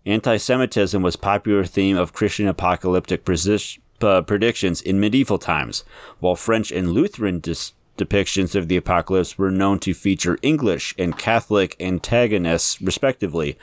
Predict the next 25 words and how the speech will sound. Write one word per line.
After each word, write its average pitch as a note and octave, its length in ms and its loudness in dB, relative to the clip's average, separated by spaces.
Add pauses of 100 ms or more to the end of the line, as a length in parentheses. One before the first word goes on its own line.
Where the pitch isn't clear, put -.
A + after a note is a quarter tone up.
(320)
According A2+ 460 2
to F#2+ 120 -4
psychologists, C3 680 2
possible F#2 520 0
explanations F#2+ 680 0
for F2+ 140 0
why F#2 300 2
people F#2+ 320 -2
believe F#2+ 380 0
in F2 100 0
modern F2+ 400 2
apocalyptic F2 720 -2
predictions G2+ 560 0
include G2 560 0
mentally D#3 460 0
reducing C3+ 680 0
the A2 160 0
actual D3 380 0
danger G2+ 400 2
in G2 80 0
the G2+ 100 2
world G2+ 320 2
to G2 140 0
a F2+ 60 2
single C#3 520 0